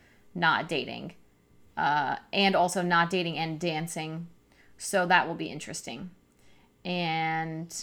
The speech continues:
yeah, that will be interesting. And I, I don't know what that means, but we'll, we'll see.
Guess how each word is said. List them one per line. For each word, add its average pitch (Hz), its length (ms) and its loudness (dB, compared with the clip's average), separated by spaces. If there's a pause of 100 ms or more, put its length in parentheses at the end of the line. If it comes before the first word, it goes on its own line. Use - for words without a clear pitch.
(480)
yeah, 170 320 0 (1120)
that 175 220 6
will 180 80 0
be 180 120 -4
interesting. - 600 -10
And 208 100 8
I, 240 120 12
I - 20 12
don't 294 140 6
know 277 80 8
what 262 100 6
that 180 180 2
means, 165 640 -4 (240)
but 156 300 4 (1200)
we'll, - 200 -2
we'll 196 160 4
see. 165 400 -6